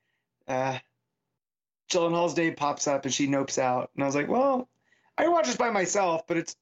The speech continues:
you know, two and a half hours long. Or we can watch something together." So, you know how that goes. But, but yeah, <laughs> we ended up on Death of the Nile, which, not bad, but, you know,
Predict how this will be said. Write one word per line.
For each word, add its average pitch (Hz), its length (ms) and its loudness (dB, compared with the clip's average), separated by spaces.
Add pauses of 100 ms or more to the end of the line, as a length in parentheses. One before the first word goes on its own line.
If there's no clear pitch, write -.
you 214 80 -4
know, 175 100 0
two 196 120 -2
and 180 100 2
a - 20 2
half 165 120 -2
hours 147 260 0
long. 143 340 0 (440)
Or 220 100 0
we 202 80 2
can 165 80 2
watch 156 140 0
something 139 280 -2
together." 127 440 -2 (420)
So, 123 300 -2 (460)
you 170 100 0
know 123 80 0
how 127 100 -2
that 127 140 -2
goes. 135 420 2 (800)
But, 131 240 -4 (100)
but - 180 -2
yeah, 117 240 -2 (260)
<laughs> - 260 0
we 262 100 0
ended 208 160 2
up 214 140 0
on 190 120 0
Death 175 180 0
of 156 80 -4
the 156 80 -2
Nile, 127 420 0
which, 202 200 -4 (300)
not 277 200 0
bad, 185 360 2
but, 151 240 0 (640)
you 170 120 -4
know, 123 220 -8